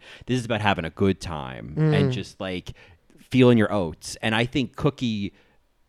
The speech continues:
Speaker 1: did, the co-, you know, s-, was the most successful at that, even in a dress that didn't really fit her that well.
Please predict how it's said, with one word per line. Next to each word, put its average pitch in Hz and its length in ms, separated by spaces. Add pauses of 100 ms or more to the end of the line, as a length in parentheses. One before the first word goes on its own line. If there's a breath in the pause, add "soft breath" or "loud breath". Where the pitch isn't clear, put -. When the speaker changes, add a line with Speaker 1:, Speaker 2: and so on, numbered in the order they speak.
(680)
Speaker 1:
did, 113 340 (400)
the - 80
co-, - 180
you 139 120
know, 104 120
s-, 98 180
was 120 220
the 120 80
most 120 220
successful - 580
at - 100
that, 73 240 (320 soft breath)
even 220 300
in 220 100
a 214 80
dress 196 480
that 202 180
didn't 220 200
really 233 280
fit 254 220
her 123 100
that - 260
well. 55 320